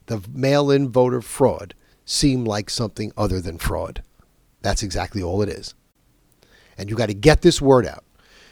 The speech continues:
If you've never shared one of my podcasts before, make damn sure you share this one. Send it to everyone you know, because I've heard people on mainstream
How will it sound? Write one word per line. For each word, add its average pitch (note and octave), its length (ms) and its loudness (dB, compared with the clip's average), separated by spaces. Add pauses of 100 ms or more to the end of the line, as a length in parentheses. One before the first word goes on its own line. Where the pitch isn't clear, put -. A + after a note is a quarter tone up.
(100)
If G#2+ 160 -12
you've A#2+ 140 -8
never F#3+ 240 2
shared F3 340 4
one D3 140 2
of C#3 60 0
my C3 120 0
podcasts B2+ 640 -2
before, C3 440 0 (440)
make A2+ 460 -2
damn C#3+ 260 4
sure C#3 280 4
you A#2+ 160 2
share A2 300 0
this F#2+ 220 -6
one. F2+ 200 -14 (340)
Send C#3+ 360 0
it C#3 100 0
to - 220 0
everyone D3+ 540 6
you C#3+ 200 6
know, G#2+ 340 0 (420)
because B2+ 380 -2
I've A#2 300 -2
heard E3+ 360 10
people F#3 420 4
on A#2+ 280 0
mainstream E3 720 4